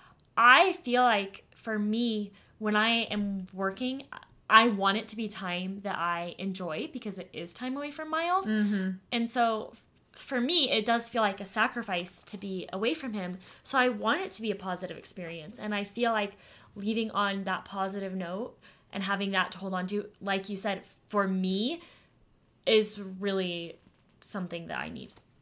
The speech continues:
Speaker 2: Totally. That actually just gave me the greatest idea. I was just thinking, I know my mom growing up always had a really hard time, um, going on trips. Like,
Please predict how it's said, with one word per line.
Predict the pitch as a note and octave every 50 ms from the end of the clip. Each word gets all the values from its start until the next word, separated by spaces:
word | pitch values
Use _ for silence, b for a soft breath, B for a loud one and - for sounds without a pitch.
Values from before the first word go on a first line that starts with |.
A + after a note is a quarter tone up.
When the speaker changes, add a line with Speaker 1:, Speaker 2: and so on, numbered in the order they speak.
| _ _ _ _ - _ -
Speaker 2:
Totally. | - A3 A3 G#3+ G#3+ G#3+ G#3 G#3 -
That | - A#3 G3+
actually | A3 A3 - C4+ C#4
just | B3+ B3 - -
gave | A3 G#3 G#3+
me | G#3+
the | G3+ G3+ G3
greatest | F#3 - - F3 F#3+ G3 G3+ G#3+ G#3 - G3
idea. | F#3+ F#3 F#3 G3 F#3+ - - -
I | G3+
was | G3+ G3+ G3+
just | - G#3 - -
thinking, | G#3 G3+ G3+ G3 G3 F#3+ F#3 F3+ F#3 G3 - - B B B B B B B B B B B B B -
I | A3 G#3+
know | G#3+ G#3+ G#3 G#3
my | G3+ G3+ G3+
mom | G3 F#3+ F#3+ F#3 F#3 F#3+ F#3 F#3 F#3
growing | G3 G3+ F#3+ F#3+ F#3+ F#3
up | F#3 F#3+ G3 - - -
always | G3 F#3+ F#3+ G3 F#3+
had | G3 G3+
a | G3
really | F#3+ F#3+ F#3+ F#3+ F#3+
hard | F#3+ G3 F#3+ F#3 F#3
time, | - F#3 F#3 F3+ F3 E3+ E3+ - - _ -
um, | G#3+ G3 F#3 F#3 - - - F#3 F#3+ - _ - -
going | G3 G3 F#3+ F#3 F3+
on | F3+ F3 F3+
trips. | F3+ - - F#3 F3 - G3 A#3 B3 - - - - -
Like, | A3 G3 F#3 - -